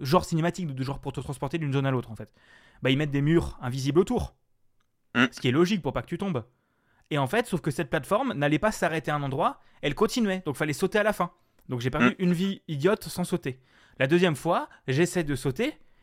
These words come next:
Speaker 1: et en fait, j'ai sauté trop tôt, les murs invisibles n'avaient pas encore, euh, été retirés. Alors que la plateforme d'arrivée était à distance de saut, enfin je l'estimais à distance de saut. Donc en fait, j'ai sauté, j'ai pris un mur invisible et je suis tombé.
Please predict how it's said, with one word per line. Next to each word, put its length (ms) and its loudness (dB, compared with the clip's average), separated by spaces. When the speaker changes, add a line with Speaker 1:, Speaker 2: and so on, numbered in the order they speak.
Speaker 1:
et 80 2
en 100 2
fait, 240 0
j'ai 80 2
sauté 260 -4
trop 220 2
tôt, 280 2
les 140 2
murs 180 4
invisibles 360 0
n'avaient 220 2
pas 140 0
encore, 340 2
euh, 60 0
été 200 0
retirés. 360 -6
Alors 300 4
que 80 0
la 120 2
plateforme 480 -2
d'arrivée 420 -2
était 180 -2
à 440 4
distance 440 -2
de 100 2
saut, 240 -2
enfin 180 -4
je 80 -4
l'estimais 340 0
à 40 0
distance 300 -6
de 80 -4
saut. 180 -8
Donc 280 4
en 120 2
fait, 440 -2
j'ai 240 0
sauté, 520 0
j'ai 120 0
pris 180 -2
un 60 2
mur 140 2
invisible 360 0
et 40 0
je 40 0
suis 100 -6
tombé. 200 -6